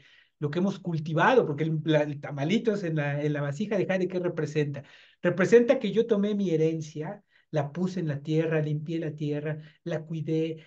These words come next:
creció, le fui quitando todo aquello, se dio la mazorquita preciosa,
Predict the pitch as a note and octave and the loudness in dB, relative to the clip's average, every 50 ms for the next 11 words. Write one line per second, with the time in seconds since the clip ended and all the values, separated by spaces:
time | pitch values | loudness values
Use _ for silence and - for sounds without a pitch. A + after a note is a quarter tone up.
0 | _ _ _ - E3+ E3 D3+ D#3 - - E3+ E3 D#3+ D#3+ D#3+ D#3+ D#3+ D#3 - - | _ _ _ -4 -4 -4 -4 -6 -8 -8 -4 0 4 6 6 6 6 4 0 -6
1 | - _ - E3 - - G3 F#3+ - D3+ - F#3+ F3+ G3 G3 F#3+ F3+ F3 - F#3 | -18 _ -8 -8 -6 -6 -8 -8 -10 -2 2 2 4 4 2 2 0 -2 0 0
2 | F3+ F3+ F3 D#3 - - E3 E3 E3+ E3 E3+ D#3 - - D#3 C#3 D3 D#3 E3 F3 | 2 2 2 0 -2 -2 -4 -2 -2 -2 -2 -4 -4 -4 -4 -4 -2 -2 -2 -2
3 | F3+ E3 D#3 D3+ - - D#3 C#3+ C#3+ - E3 D#3+ D#3 E3+ D#3 - D3 C#3 C3+ - | -2 -4 -4 -4 -4 -4 -6 -6 -6 -6 -8 -6 -6 -6 -6 -4 -4 -6 -6 -8
4 | - - D#3 D#3 D#3+ D#3 - - D#3 D3+ | -8 -4 -2 0 0 0 -2 -4 -6 -6